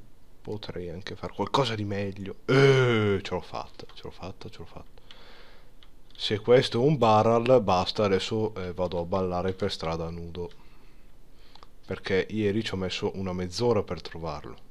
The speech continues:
E infatti, se siamo matti, è un Sambur, eh, perché ci avrei scommesso quello che volevate. Eh, vabbè, allora, allora, siccome sono andato a vedere un video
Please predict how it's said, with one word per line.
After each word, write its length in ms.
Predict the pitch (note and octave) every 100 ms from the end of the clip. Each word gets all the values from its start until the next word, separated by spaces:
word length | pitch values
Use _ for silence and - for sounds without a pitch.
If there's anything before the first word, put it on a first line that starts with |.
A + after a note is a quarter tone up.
| - - - - - - - - - -
E 120 | G2
infatti, 560 | B2 - F#3 - B2+
se 220 | G#2 G#2+ F#2+
siamo 340 | - F2+ G#2+
matti, 400 | G#2+ F2+ - A2+
è 60 | F2+
un 120 | G2
Sambur, 640 | - F2+ F2+ F#2 F#2 -
eh, 140 | F2 -
perché 420 | F2 - C#2+ -
ci 100 | -
avrei 240 | D2+ D#2+ G2
scommesso 460 | - E2+ F#2+ G2+
quello 160 | G#2+ F#2+
che 120 | -
volevate. 500 | F2 F#2+ A#2+ - - - - - - - - - - - - - - - - - - - - - - - - - - - - -
Eh, 640 | - - - - - F#2
vabbè, 340 | G#2+ B2+ A#2+ -
allora, 760 | G2+ G#2 G#2+ G#2+ G2+ G#2 - -
allora, 440 | F#2 F2+ D#2+ E2
siccome 460 | D2 - - C#3+ E3
sono 220 | - G#2
andato 420 | F#2+ G#2 - C3+ -
a 100 | G2+
vedere 520 | G2+ F#2+ G2 F#2+ F2 -
un 180 | A2
video 540 | G2+ F#2 D#2+ F#2+ A#2